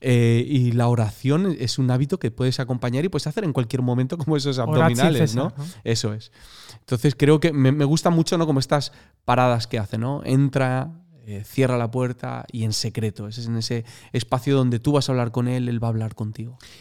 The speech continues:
Speaker 2: Y finalmente dice, "Tu Padre que está en secreto te recompensará". O sea,
Speaker 1: Ujú.
Speaker 2: incluso en este hábito
Speaker 1: Sí, porque originalmente no dice,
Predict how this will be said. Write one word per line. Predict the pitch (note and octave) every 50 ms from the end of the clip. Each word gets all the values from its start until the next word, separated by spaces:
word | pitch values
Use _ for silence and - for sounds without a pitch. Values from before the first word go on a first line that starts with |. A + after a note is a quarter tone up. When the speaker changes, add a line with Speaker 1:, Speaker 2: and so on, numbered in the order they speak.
| - _ _
Speaker 2:
Y | F3
finalmente | - - D#3 D#3+ D#3+ E3 D#3 E3+
dice, | D#3 G#3 G3 -
"Tu | _ _ _ - D3
Padre | - D3 D#3 E3 E3
que | E3
está | D#3+ - -
en | E3 D3+
secreto | - E3+ F3 F#3 D#3+ F3+ F3
te | _ - D3+ C#3
recompensará". | - - C3+ - - C3+ A#2+ A2+ B2+ A#2+ A#2 - B2+ A#2+ A#2 A2+
O | B2+
sea, | - C#3+ C3
Speaker 1:
Ujú. | A#2+
Speaker 2:
incluso | A2 A2 C#3+ B2+ C#3 C#3 C3 A#2+ -
en | - - D3
este | E3+ F3 - G#3+ G3
hábito | F3+ F3 F3 E3+ - G3+ G3+ A3 A3+ G#3 -
Speaker 1:
Sí, | F#3+
porque | E3+ D3+ - - _ _
originalmente | D#3 C#3 D3+ C3+ - - D3 D#3 E3 E3+ F3+ G3+ F#3+ - E3
no | D3 C#3+
dice, | C#3+ D3 C#3 - C#3 A#2+ A2+ -